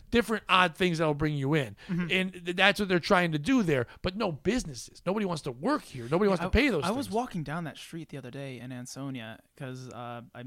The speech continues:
Speaker 2: I recently
Speaker 1: It's
Speaker 2: started
Speaker 1: like Back
Speaker 2: doing
Speaker 1: to the Future without the
Speaker 2: It's,
Speaker 1: fun.
Speaker 2: it's so
Speaker 1: <laughs> Yeah.
Speaker 2: bizarre. I'm
Speaker 1: Yeah.
Speaker 2: so uncomfortable on that
Speaker 1: People
Speaker 2: street.
Speaker 1: ask me, "How do you run so many miles every day?" I'm running away from where I live.
Speaker 2: <laughs>
Speaker 1: I'm
Speaker 2: Yeah.
Speaker 1: just running away.
Speaker 2: Yeah, exactly.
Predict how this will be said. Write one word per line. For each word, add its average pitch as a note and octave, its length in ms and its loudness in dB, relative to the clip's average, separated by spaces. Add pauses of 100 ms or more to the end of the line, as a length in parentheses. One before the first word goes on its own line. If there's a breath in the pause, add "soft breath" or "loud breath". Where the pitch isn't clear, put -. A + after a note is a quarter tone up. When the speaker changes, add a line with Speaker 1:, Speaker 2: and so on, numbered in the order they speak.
Speaker 2:
I B2 60 -14
recently B2+ 420 -14
Speaker 1:
It's - 80 4
Speaker 2:
started A#3 160 6
Speaker 1:
like C3 60 -10
Back A3+ 240 8
Speaker 2:
doing G#3+ 140 -2
Speaker 1:
to G#3 60 4
the - 60 4
Future G#3+ 400 4
without E3+ 280 4
the E3 40 -2
Speaker 2:
It's, C3+ 80 -2
Speaker 1:
fun. A3+ 240 8
Speaker 2:
it's F3 240 -4
so G3 540 0
Speaker 1:
<laughs> E3+ 80 -10
Yeah. D3+ 160 2
Speaker 2:
bizarre. E3+ 600 4
I'm D#3+ 120 -4
Speaker 1:
Yeah. B2+ 60 -4
Speaker 2:
so G3 400 4
uncomfortable E3 640 -2
on C#3+ 120 -4
that C#3 100 -2
Speaker 1:
People C#4+ 220 10
Speaker 2:
street. C4+ 80 12
Speaker 1:
ask A#3 160 10
me, G3 60 4
"How G#3+ 180 6
do C4 60 4
you B3+ 100 4
run A3 300 6
so G#3 100 2
many G#3+ 140 0
miles A3 260 4
every D3 140 2
day?" C3+ 80 4
I'm C3+ 140 -2
running G3+ 200 2
away G#3 400 6
from G3 140 0
where F#3+ 140 12
I - 20 12
live. A3+ 260 12
Speaker 2:
<laughs> - 0 -
Speaker 1:
I'm F#3+ 180 6
Speaker 2:
Yeah. G3+ 120 8
Speaker 1:
just F#3 100 8
running G#3 320 12
away. F3 300 12
Speaker 2:
Yeah, D3 240 4 (100)
exactly. D3 640 -4